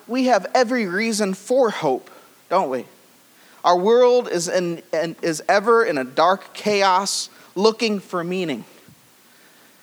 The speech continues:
And much of the American church has lost her way, falling off the rails, either on one side into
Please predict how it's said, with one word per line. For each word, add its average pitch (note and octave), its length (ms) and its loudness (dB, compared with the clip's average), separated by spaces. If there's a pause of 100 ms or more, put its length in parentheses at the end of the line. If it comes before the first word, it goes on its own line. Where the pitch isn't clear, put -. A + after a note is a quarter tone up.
(340)
And F#3+ 340 2 (100)
much A#3 360 2 (100)
of F#3 140 0
the F#3+ 80 -2
American G#3 500 0
church A#3 420 0
has D#3 160 -6
lost F#3+ 460 0
her F#3 120 -2
way, F#3 300 0
falling A#3+ 480 2
off A3 260 2
the G#3 80 -2
rails, G3 500 2
either F3+ 320 2
on E3 200 0
one B3 240 0
side D#3+ 480 2 (260)
into F3 280 -4